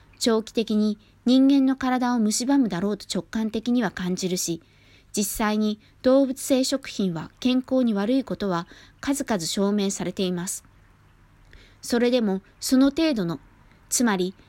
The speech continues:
人間がすぐさま死ぬようなことがない程度だったら許容するということなのであれば、遺伝子組み換えもゲノム編集も許容されるのは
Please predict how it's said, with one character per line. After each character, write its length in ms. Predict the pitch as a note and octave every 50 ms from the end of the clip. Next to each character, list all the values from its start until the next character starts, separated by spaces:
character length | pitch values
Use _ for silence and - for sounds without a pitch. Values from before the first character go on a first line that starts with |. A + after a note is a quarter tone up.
| _ -
人 260 | A#3+ C4 C4+ C4+ C4+
間 160 | C4+ C#4 C4+
が 100 | B3+ C4+ C#4
す 140 | - D#4
ぐ 120 | C4+ D4+ C#4
さ 120 | - A3
ま 120 | G3+ F#3+ G3
死 160 | - G3+ G3+
ぬ 120 | G#3+ A3+
よ 140 | A#3+ C4+ C4+
う 60 | C4
な 100 | A#3 F#3+
こ 100 | - E3+
と 140 | - A3+ G#3+
が 80 | F#3+ F3
な 160 | F3+ G3 A#3
い 80 | C4 A#3 -
程 160 | A3+ A3 A3+
度 100 | G3+ F#3+
だ 100 | F#3 F3+
っ 40 | - -
た 100 | - E3+
ら 100 | F3 E3+
許 140 | - G#3 G#3
容 200 | G#3+ A3+ A#3+ B3
す 160 | - - B3
る 100 | C#4 C4
と 100 | - G3+
い 120 | F#3+ G3+
う 80 | A3 G#3
こ 140 | - G#3 -
と 80 | A#3
な 140 | A#3+ A3+ G#3+
の 100 | G3 F3
で 120 | - - -
あ 80 | G3+ G#3+
れ 120 | G3+ F#3
ば、 200 | E3+ E3 E3 F#3+ - - - - - - - - - -
遺 120 | - G#3
伝 200 | A#3 B3+ C4 B3
子 120 | A#3 - -
組 200 | G#3 F#3+ G3 F#3+
み 40 |
換 180 | - G3+ G3 G3
え 60 | G3
も 200 | F#3+ F#3+ F#3+ G3 - _ _ _ _ -
ゲ 100 | - G#3+
ノ 140 | A3 A#3+ B3
ム 80 | B3+ C4+
編 240 | B3 C#4 C4+ C4+
集 240 | C4 - - G3+ F3+
も 240 | F3 F3 E3 - -
許 120 | - A3+ A3
容 220 | A#3+ A#3 A#3+ B3+
さ 140 | B3 - A#3+
れ 100 | A#3 A#3
る 100 | A#3 A#3+
の 100 | A3+ F#3+
は 220 | E3+ E3+ E3+ E3